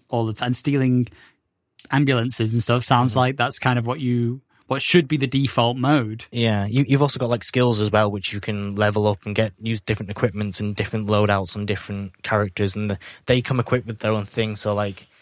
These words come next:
Speaker 2: a s-, uh, content creator, like a YouTube content creator, will have their own car, which you can't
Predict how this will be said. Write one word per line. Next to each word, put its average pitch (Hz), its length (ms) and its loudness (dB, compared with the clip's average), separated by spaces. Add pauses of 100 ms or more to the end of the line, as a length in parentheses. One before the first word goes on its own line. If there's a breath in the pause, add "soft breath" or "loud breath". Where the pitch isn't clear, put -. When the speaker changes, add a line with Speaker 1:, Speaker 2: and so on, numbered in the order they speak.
(460 loud breath)
Speaker 2:
a 110 520 0
s-, - 300 -8
uh, 104 840 -2 (100)
content 139 340 -2
creator, 101 340 -2
like 104 160 -2
a 127 40 2
YouTube 123 240 0
content 120 300 -2
creator, 107 300 0
will 104 140 -2
have 107 220 -2
their 110 160 2
own 104 160 0
car, 104 480 0 (300 soft breath)
which - 180 0
you 117 80 -2
can't 107 440 0